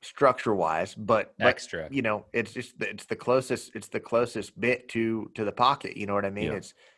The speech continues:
Speaker 1: it's the, the closest thing i-, in, in my experience anyways.
Speaker 2: Mm-hmm.
Speaker 1: Yeah, and,
Speaker 3: Yeah.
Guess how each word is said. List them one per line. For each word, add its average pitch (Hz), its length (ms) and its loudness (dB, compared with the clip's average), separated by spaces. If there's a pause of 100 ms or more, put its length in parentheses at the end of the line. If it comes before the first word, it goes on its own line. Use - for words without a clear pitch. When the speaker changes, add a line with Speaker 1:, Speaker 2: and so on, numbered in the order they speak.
(200)
Speaker 1:
it's - 180 -8
the, - 200 -4 (120)
the - 80 2
closest 117 500 0
thing 107 380 0 (120)
i-, 101 60 -4
in, 92 480 -6 (420)
in 107 120 -6
my 98 180 2
experience 82 540 -8
anyways. 82 460 -8 (220)
Speaker 2:
Mm-hmm. 87 300 -8
Speaker 1:
Yeah, 107 140 2
and, 110 180 -2 (100)
Speaker 3:
Yeah. 73 80 -10